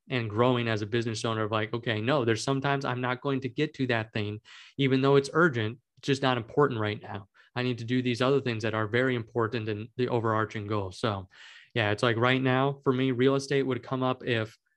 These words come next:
found the perfect partner and if I could just supply the de-, you know, the, the, the money or whatnot too, 'cause that's about what I'd be good for at this point. 'Cause I'm not gonna, I'm not gonna be on the phone. I'm not gonna be talking to sellers. I'm not gonna be doing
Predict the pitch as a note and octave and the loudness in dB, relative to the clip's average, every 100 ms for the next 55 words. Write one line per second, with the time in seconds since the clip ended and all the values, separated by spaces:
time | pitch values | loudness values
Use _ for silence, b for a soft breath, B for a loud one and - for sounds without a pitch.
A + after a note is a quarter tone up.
0 | _ C#3+ D#3 C#3+ D3 C#3 C#3 C3 C3 B2+ | _ -2 0 0 2 2 0 2 2 2
1 | B2+ B2 A#2 A#2 A2+ A2+ A2 A2+ A2+ G#2+ | 0 0 0 -2 -2 -2 -4 -4 -4 -4
2 | G#2 G2+ A#2 A#2+ A2+ G2+ G2 G2+ G2 F#2+ | -4 -4 -4 -4 -4 -4 -4 -4 -6 -10
3 | b b b - B2 A#2 B2+ B2 C3 C3 | b b b 2 4 4 2 2 4 2
4 | B2 A#2 A2+ A#2 A#2 A2+ A2+ A#2+ G#2+ A2+ | 2 2 0 0 0 -2 -2 -2 -2 -4
5 | G#2 F#2+ _ _ - A#2+ A2+ G#2+ A2+ A#2 | -6 -6 _ _ -8 -6 -2 -2 0 -2
6 | A2 - B2 A2+ A2 A#2+ A2+ A#2 G#2 G#2 | -2 -2 -2 0 0 0 0 0 0 0
7 | G#2 - G#2 G2 A2+ A#2 A#2+ A2 A#2 G#2+ | -2 -2 -6 -6 -4 -2 -2 -2 -2 -4
8 | _ - C3+ D3+ C#3 A2+ A#2 A#2 A2 G#2 | _ -6 -2 0 0 0 2 2 0 0
9 | A#2+ A#2 A#2 A#2+ A#2+ A#2 A2 A2 A#2+ G#2+ | 2 2 2 0 0 -2 -2 0 0 0
10 | G#2+ - A#2 A2 A2 A2 A2 G#2 A2+ G#2+ | -4 -2 0 2 2 0 -2 -4 -4 -2
11 | G#2 A2+ G#2+ | 0 0 0